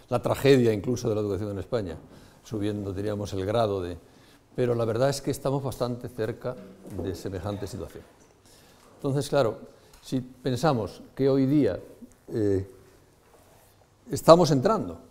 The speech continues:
porque mucha gente habla ya que estamos en la sociedad del conocimiento, de eso nada, el conocimiento está en manos del siete por ciento de la población del mundo, como mucho, a lo mejor he apostado demasiado fuerte. Pero si efectivamente estamos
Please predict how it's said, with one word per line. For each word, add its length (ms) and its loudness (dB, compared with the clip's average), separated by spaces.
porque 200 -16
mucha 220 -8
gente 280 -6
habla 200 -2
ya 160 -2
que 60 -6
estamos 280 -6
en 60 -6
la 60 -6
sociedad 260 -2
del 80 0
conocimiento, 540 -4
de 80 -2
eso 140 -6
nada, 280 0
el 80 -6
conocimiento 480 -6
está 160 -4
en 100 -4
manos 320 -2
del 120 -4
siete 240 0
por 140 2
ciento 260 0
de 60 4
la 60 4
población 340 0
del 100 -2
mundo, 280 2
como 180 0
mucho, 420 2
a 60 -14
lo 60 -14
mejor 260 -2
he 20 6
apostado 500 -2
demasiado 380 -2
fuerte. 300 -6
Pero 120 2
si 100 2
efectivamente 480 2
estamos 480 -2